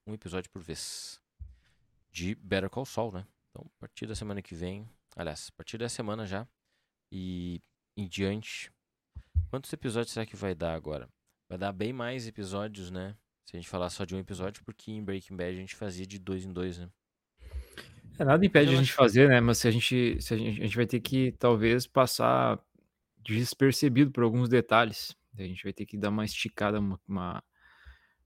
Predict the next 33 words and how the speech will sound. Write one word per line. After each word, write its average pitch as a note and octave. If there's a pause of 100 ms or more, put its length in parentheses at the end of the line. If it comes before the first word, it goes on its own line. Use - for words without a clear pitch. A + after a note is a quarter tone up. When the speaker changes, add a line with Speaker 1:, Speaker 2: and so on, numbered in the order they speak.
(140)
Speaker 2:
uma G#2
Speaker 1:
Eu G#2
Speaker 2:
andada G#2
mais G#2
rápida. - (560)
Speaker 1:
Eu G#2+
não B2+
sei D3+
vocês, C#3+
mas F#2
eu F#2+
não A2
me C3+
importo B2
nem G#2
um C3+
pouco -
de F#2
assistir -
um F#2+
episódio F#2
só. -
Só -
que A2
eu G#2+
sei A2+
que -
é C3
difícil -
pra B2
quem A#2
tá A2
assi-, -